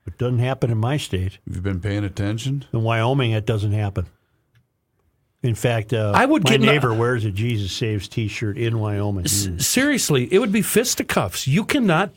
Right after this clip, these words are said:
Speaker 3: no, uh-uh.
Speaker 1: And it was a mall cop, huh?
Speaker 3: A mall cop.
Speaker 1: Squirrel chaser.
Speaker 3: <laughs> "You can, you can take it off or you can leave the mall. Those are your options right now," he said.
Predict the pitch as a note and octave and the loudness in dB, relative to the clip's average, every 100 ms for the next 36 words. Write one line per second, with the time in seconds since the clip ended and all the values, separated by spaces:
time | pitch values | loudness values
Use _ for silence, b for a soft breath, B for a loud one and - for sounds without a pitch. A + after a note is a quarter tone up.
0 | - F#3 C4+ E3+ - G3 A#3+ B3+ G2+ - | 0 2 2 0 0 0 2 0 0 -6
1 | _ _ _ _ _ _ - C3 B2+ A#2+ | _ _ _ _ _ _ -8 -4 -4 -2
2 | A#2 A2+ A#2+ D3+ D3+ F2+ E2+ E2+ F#2+ A2 | -4 -4 -4 -4 -4 -8 -8 -10 -10 -4
3 | - A#2+ B2+ D#3 A3+ B3 - D2 D2 - | 0 2 4 4 2 0 -2 -2 -6 -12
4 | _ _ _ _ _ _ _ _ _ _ | _ _ _ _ _ _ _ _ _ _
5 | _ _ - C3+ D#3 D3+ A2 F#2 D#2+ D#2+ | _ _ -6 -2 -2 -2 -2 -2 -6 -10
6 | - _ _ _ - - - - - _ | -14 _ _ _ -8 -8 -8 -20 -20 _
7 | - - - - - D3 D#3 - - _ | -20 -20 -20 -12 -2 0 0 -4 -6 _
8 | C#3+ C#3 C3 - C3+ E3 F#3 C3+ D3 C#3 | -2 0 0 2 0 2 2 4 2 2
9 | A#2+ A#2+ A#2 A2 A#2 A#2+ B2 A#2 B2 G#2 | 2 2 0 2 2 0 0 2 2 0
10 | F2 G2+ A2 A#2+ A2+ A2+ A2+ - G2+ D#2+ | 2 0 2 0 2 2 0 -2 -4 -4
11 | F2 D#2+ D#2+ F2+ E2+ E2 E2+ F#2+ - F2+ | -4 -4 -6 -4 -4 -4 -4 -4 -4 -4
12 | D#2+ D#2 | -6 -8